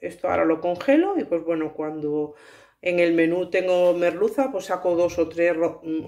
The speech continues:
rodajitas y es súper práctico. Luego he cogido cuatro yogures de Activia cero por ciento probióticos. He cogido este queso batido,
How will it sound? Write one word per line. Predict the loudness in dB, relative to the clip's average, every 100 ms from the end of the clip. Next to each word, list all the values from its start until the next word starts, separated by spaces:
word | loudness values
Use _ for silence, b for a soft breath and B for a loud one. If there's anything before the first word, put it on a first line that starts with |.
| -2
rodajitas | 0 0 -2 -4 -2 -4 -6 -18 _ -12
y | -10
es | -10
súper | -8 -8 -4
práctico. | -4 -4 -8 -12 -14 -20 _ B B B B B
Luego | 8 8
he | 4
cogido | 2 4 6
cuatro | 6 4 2
yogures | 2 -2 -2 -2
de | -2
Activia | -4 -4 -6 -2 0 -2 -4
cero | -6 -4
por | -2 -4
ciento | -6 -6 -2 2 2 4
probióticos. | 2 2 -2 -6 -4 -2 -2 -6 _ _ B B B
He | -2 2
cogido | 2 2 2 2 0
este | 0 0 0
queso | 0 0 0
batido, | 0 0 0 0 -2 -6